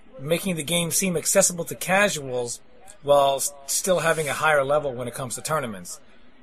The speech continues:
Um, which is why I think, uh, Tecmo kinda put the, um,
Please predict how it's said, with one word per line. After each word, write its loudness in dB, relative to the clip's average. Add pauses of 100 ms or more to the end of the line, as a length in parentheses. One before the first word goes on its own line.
Um, -2 (640)
which -8
is -6
why 6
I 6
think, -4
uh, 0
Tecmo -8
kinda -6
put -10
the, -4
um, -2